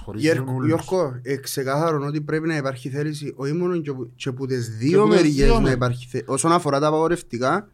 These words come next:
Speaker 2: γιατί έχει κάποιες φορές που μπορεί και οι ενέργειες μας να χάνουμε και το δίκαιο μας με κάποιες ενέργειες μας. Οπότε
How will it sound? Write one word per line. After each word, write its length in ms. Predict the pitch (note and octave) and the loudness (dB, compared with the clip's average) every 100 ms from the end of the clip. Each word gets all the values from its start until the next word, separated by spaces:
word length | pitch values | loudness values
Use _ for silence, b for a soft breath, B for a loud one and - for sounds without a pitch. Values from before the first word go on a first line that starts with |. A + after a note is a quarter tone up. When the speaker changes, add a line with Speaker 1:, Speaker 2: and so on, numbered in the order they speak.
| _ _ _ _ | _ _ _ _
Speaker 2:
γιατί 300 | C3 B2+ D3 | -2 2 2
έχει 160 | D#3+ | 0
κάποιες 360 | D#3 E3 E3 F3 | -2 -2 -4 -10
φορές 340 | - C3 D3 | -8 -8 -8
που 280 | - F#3+ F3+ B B B B B - | -8 -8 -8 B B B B B -8
μπορεί 340 | A#2 B2+ C#3+ | -2 0 0
και 260 | D3+ B2 - _ _ _ _ _ _ _ - _ | -2 -6 -10 _ _ _ _ _ _ _ -20 _
οι 180 | C3+ C3 | 0 2
ενέργειες 760 | C3 D3 F3 F3 F3+ D#3+ A#2+ | 4 4 4 4 4 4 2
μας 540 | A#2+ A2+ C3+ G#3+ - _ _ _ _ _ | -2 0 -2 -4 -10 _ _ _ _ _
να 220 | - C3+ C3+ C3 B2+ B2 A#2+ A#2+ A#2 | -6 -2 0 0 -2 -2 -2 -4 -4
χάνουμε 420 | C#3 C#3+ E3 F3 | 0 0 2 2
και 140 | F3 | 0
το 140 | G3 D3+ | 0 0
δίκαιο 260 | E3 F#3 | 0 0
μας 160 | C3+ B2 | 0 0
με 120 | B2 | 0
κάποιες 340 | A#2+ B2 B2+ B2 | -2 -6 -6 -4
ενέργειες 400 | A#2+ A2+ A2+ A2 | -4 -6 -8 -10
μας. 340 | G#2+ A2 - | -10 -12 -16
Οπότε 460 | - D3 E3 F3 F3 | -6 0 4 4 2